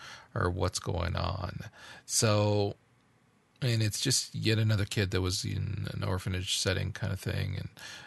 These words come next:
has got his issues, and somebody wants to try to help him find his old man potentially and stuff like that. So there's, there's some interesting things in there, but also some fairly gimmicky things. And like I said,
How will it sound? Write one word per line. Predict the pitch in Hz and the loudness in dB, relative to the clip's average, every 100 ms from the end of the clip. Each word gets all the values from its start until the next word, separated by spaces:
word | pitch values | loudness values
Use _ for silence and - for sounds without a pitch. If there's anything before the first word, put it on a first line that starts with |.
| - - | -14 -6
has | 98 | -4
got | - - | -2 -4
his | - 90 | -2 -2
issues, | 98 - 110 98 95 95 92 90 | 0 2 2 2 2 2 0 -2
and | 87 85 - - - - - - - - _ _ _ _ _ _ _ _ _ _ - | -4 -6 -10 -14 -20 -20 -20 -20 -20 -20 _ _ _ _ _ _ _ _ _ _ -6
somebody | - 85 85 - | -2 -2 -2 -6
wants | 85 - | -4 -4
to | |
try | - - | -2 -2
to | 87 | -2
help | 87 - - | -2 -6 -6
him | 85 | -6
find | 82 - 85 87 | -6 -6 -6 -6
his | - - - - _ _ - - - | -6 -2 -2 -2 _ _ -16 -12 -6
old | 87 | -4
man | 87 87 87 | -2 -4 -6
potentially | - 98 82 | -6 -6 -6
and | 87 | -6
stuff | - 95 - | -6 -8 -10
like | |
that. | - - - | -10 -8 -6
So | 107 | -2
there's, | 123 120 | -2 -2
there's | 143 123 | -2 0
some | - 117 - - | 2 0 -4 2
interesting | 151 190 - 180 - 104 92 | 2 2 0 0 0 -2 -2
things | - 98 87 92 | -4 -4 -4 -6
in | 98 101 98 92 | -4 -2 -2 -4
there, | 92 82 90 - - - - | -6 -6 -8 -12 -16 -16 -2
but | 104 101 101 98 - | 2 4 2 0 -2
also | 120 127 120 | 0 2 2
some | - 101 | 2 0
fairly | - - 113 117 117 104 - _ - | -4 -4 0 2 0 -2 -8 _ -6
gimmicky | 101 101 107 123 | -2 -2 0 -2
things. | 117 117 127 151 175 - - _ _ | 0 2 2 2 2 -2 -4 _ _
And | 110 104 | -4 -2
like | 98 98 | -2 -2
I | |
said, | 98 98 | -2 -4